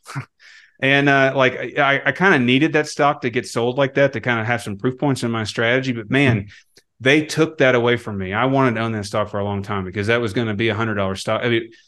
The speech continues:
I got taken out at, like, thirty-nine or thirty-eight or something. And, and we had, we had averaged our cost basis down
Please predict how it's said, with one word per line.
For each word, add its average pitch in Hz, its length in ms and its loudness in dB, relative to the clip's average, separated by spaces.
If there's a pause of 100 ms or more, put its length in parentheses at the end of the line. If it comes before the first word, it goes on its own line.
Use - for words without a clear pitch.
(140)
I 123 80 2
got 123 140 2
taken 117 260 0
out 107 180 0
at, 101 100 -2
like, 92 160 -8
thirty-nine 101 680 -2
or 98 100 -2
thirty-eight 98 440 -2
or 98 40 -4
something. 104 380 -6
And, 87 140 -12 (480)
and 110 340 -2
we 120 220 0
had, 107 340 0
we 131 160 2
had 135 140 4
averaged 123 400 2
our 107 80 -2
cost 120 320 0
basis 104 300 -6
down 101 480 -2